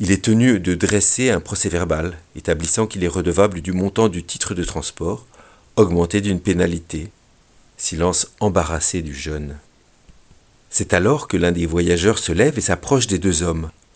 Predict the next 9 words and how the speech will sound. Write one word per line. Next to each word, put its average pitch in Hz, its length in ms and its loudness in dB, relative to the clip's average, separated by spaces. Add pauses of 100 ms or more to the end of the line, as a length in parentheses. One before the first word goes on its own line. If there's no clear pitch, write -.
(320)
Un 98 80 0
monsieur 110 540 4
un 101 80 2
peu 120 180 2
âgé, 92 460 4 (400)
en 87 280 2
veste 98 460 2
et - 80 -8
cravate. - 600 -4